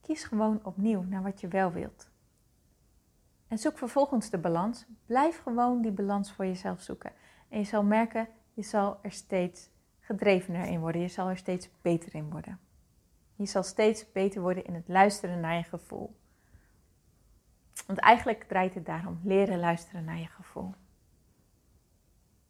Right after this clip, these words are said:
Dus, is perfectionisten een sle-, perfectionisme een slecht iets? Nee, het gaat erom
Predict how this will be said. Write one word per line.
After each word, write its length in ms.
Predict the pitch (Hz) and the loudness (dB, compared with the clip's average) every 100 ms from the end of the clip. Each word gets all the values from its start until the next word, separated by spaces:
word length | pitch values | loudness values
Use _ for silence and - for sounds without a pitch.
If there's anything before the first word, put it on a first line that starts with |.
| _ _ _ _ - - - _ | _ _ _ _ -20 -20 -20 _
Dus, 460 | - 277 208 - - _ | 4 8 8 6 -10 _
is 280 | 254 277 - | 2 2 2
perfectionisten 840 | 240 240 247 - 208 220 - - | -4 0 -2 0 0 0 -2 -8
een 60 | |
sle-, 220 | 190 - - _ _ | -10 -12 -18 _ _
perfectionisme 720 | - 214 240 - 208 214 214 214 | -2 0 0 -2 -2 -2 -4 -8
een 80 | |
slecht 320 | 202 - 190 - | -6 -4 -6 -4
iets? 360 | - 185 - _ - - - _ _ _ _ _ | -6 -6 -10 _ -20 -20 -20 _ _ _ _ _
Nee, 420 | 220 240 208 - - _ _ _ | 4 6 6 2 -10 _ _ _
het 120 | - - | -16 -4
gaat 300 | - 254 254 | 4 4 4
erom 400 | 208 208 214 | 4 4 2